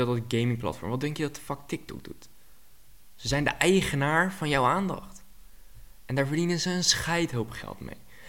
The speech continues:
Maar het ding is, mensen hebben dat niet door, weet je? En we hebben de fucking concentratieboog van een goudvis tegenwoordig. Maar aandacht, ja, je bent de hele dag je aandacht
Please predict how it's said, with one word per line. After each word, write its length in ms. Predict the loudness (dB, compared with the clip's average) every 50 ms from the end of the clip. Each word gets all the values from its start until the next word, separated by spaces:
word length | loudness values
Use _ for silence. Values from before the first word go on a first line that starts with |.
| -16 -8 2
Maar 380 | 6 8 10 10 8 6 2 -2
het 180 | -6 -6 2 4
ding 180 | 4 6 6 4
is, 260 | 4 2 0 -6 -10 -14 -14 -16 -16 -16 -16 -16 -16 -16 -16 -16 -18 -18 -18 -18 -12 -4
mensen 300 | -2 0 0 2 2 2
hebben 180 | 2 2 2
dat 100 | 2 2
niet 100 | 0 0
door, 300 | 0 0 0 -2 -4 -8 -12 -14 -16 -18 -18 -18 -18 -18 -18 -14 -8
weet 200 | -6 -6 -6 -4
je? 80 | -6 -6 -6 -8 -10 -12 -16 -16 -18 -18 -18 -14 -6
En 100 | -2 0
we 60 | 2
hebben 180 | 2 2 2 0
de 60 | -2
fucking 640 | -2 -2 -2 -2 0 0 -2 0 0 0 0 -2
concentratieboog 1600 | -2 -2 -2 -2 -2 2 2 2 4 2 0 0 0 2 2 2 0 0 -2 -4 -6 -6 -8 -8 -2 2 2 2 2 2 -2
van 140 | -4 -4 -4
een 100 | -4 -4
goudvis 520 | 0 2 4 4 4 2 0 -2 -2 0 0
tegenwoordig. 540 | -2 -2 -2 -4 -4 -4 -4 -4 -4 -6 -8 -12 -16 -16 -16 -16 -18 -16 -8
Maar 360 | -2 2 4 4 4 2 0 -2 0
aandacht, 880 | 2 2 4 4 4 4 6 6 6 6 4 2 -4 -10 -12 -14 -16 -16 -18 -18 -18 -18 -18 -18 -18 -18 -10 -8
ja, 280 | -6 -4 -2 -4 -4 -2
je 240 | 0 0 0 0 -2
bent 220 | -2 -2 0 0 0
de 60 | 0
hele 360 | 0 0 2 2 2 2 4
dag 180 | 4 4 2 2
je 100 | 0 0
aandacht 560 | 2 4 4 4 4 2 2 0 -2 -8 -12